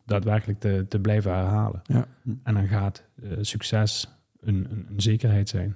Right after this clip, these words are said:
Speaker 1: Want je gaat dat doel halen uiteindelijk.
Speaker 3: Ja.
Speaker 1: En voor de een, eh, dat is afhankelijk van het doel, hoe snel het, hoe snel je het bereikt. Als het doel een heel groot doel is, ja, dan zal het wat langer duren voordat je daar bent.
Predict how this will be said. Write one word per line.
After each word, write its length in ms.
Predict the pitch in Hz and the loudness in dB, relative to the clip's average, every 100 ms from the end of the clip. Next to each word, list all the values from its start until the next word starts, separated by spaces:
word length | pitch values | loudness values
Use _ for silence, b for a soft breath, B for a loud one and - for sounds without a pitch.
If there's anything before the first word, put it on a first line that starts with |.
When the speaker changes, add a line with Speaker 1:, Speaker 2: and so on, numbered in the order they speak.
| - | -4
Speaker 1:
Want 320 | 98 98 - - - | -4 -4 -8 -20 -6
je 180 | 107 | -2
gaat 260 | 107 101 104 | 0 0 0
dat 140 | 90 | 0
doel 220 | 113 117 117 | 2 2 2
halen 340 | 95 95 107 | 2 -2 -4
uiteindelijk. 420 | 101 98 90 95 - _ - | -4 -4 -6 -10 -16 _ -6
Speaker 3:
Ja. 160 | 110 - - _ _ | -4 -4 -12 _ _
Speaker 1:
En 260 | 104 98 - _ 120 - | -14 -14 -16 _ -20 -20
voor 200 | - 120 | -4 0
de 80 | 117 | 2
een, 280 | 127 117 113 b b b b b _ | 4 2 0 b b b b b _
eh, 580 | - 67 67 - - 110 | -20 -18 -18 -16 -8 -6
dat 340 | 110 110 131 | -2 -4 -2
is 80 | 113 | 0
afhankelijk 360 | 107 113 113 107 | 2 2 2 2
van 100 | 107 | 2
het 120 | 101 | 4
doel, 300 | 113 110 98 - _ _ | 4 4 2 -2 _ _
hoe 160 | 120 110 | 0 2
snel 260 | 120 107 | 2 2
het, 140 | 107 - | 0 -2
hoe 120 | 117 | -2
snel 200 | 120 107 | 2 2
je 60 | 101 | 2
het 100 | 101 | 2
bereikt. 440 | 104 107 139 - _ _ _ | 2 2 0 -4 _ _ _
Als 120 | 110 | -6
het 120 | 101 101 | -4 0
doel 280 | 101 98 | 0 2
een 100 | 95 | 2
heel 260 | 98 113 110 | 2 2 2
groot 360 | 95 101 113 110 | 2 2 2 2
doel 160 | 101 | 0
is, 120 | 95 101 | 0 -2
ja, 140 | 98 | -4
dan 100 | 90 | -4
zal 160 | 104 92 | -6 -4
het 180 | 95 120 | -6 -8
wat 120 | 101 | -6
langer 340 | 101 110 104 | -2 0 0
duren 280 | 98 101 101 | -2 -4 -4
voordat 220 | 104 98 | -6 -6
je 60 | 98 | -8
daar 220 | 101 110 | -8 -8
bent. 220 | 107 107 | -8 -14